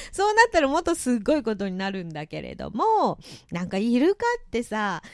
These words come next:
なんかやるなって感じじゃないの？で、おまけに、まあ、法律ないわけだから、薬物禁止でもないわけだからね。うんと、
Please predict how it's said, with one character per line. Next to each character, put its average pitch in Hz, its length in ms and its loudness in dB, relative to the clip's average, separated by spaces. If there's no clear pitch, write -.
な 294 80 -4
ん - 40 -8
か 240 60 -2
や 214 260 2
る 349 140 2
な 427 80 0
っ - 40 -18
て 233 100 0
感 220 320 -2
じ 214 140 -8
じ 226 80 -2
ゃ 240 40 -2
な 190 220 -4
い 151 80 -10
の？ 220 220 -4
で、 370 100 0
お 285 60 4
ま 359 180 0
け 403 140 -2
に、 392 340 -2
ま 190 140 -2
あ、 180 60 -4
法 240 440 2
律 381 380 -4
な 381 240 0
い 349 60 -2
わ 247 120 0
け 208 160 -6
だ 180 160 -6
か 165 200 -8
ら、 202 560 2
薬 185 220 -6
物 196 220 -8
禁 226 180 -4
止 233 140 -6
で 262 80 0
も 214 100 -6
な 247 180 -2
い 403 80 -4
わ 262 120 -6
け 196 100 -10
だ 170 140 -12
か 160 140 -14
ら 156 120 -12
ね。 277 120 -6
う 220 80 -10
ん 208 160 -8
と、 190 380 -6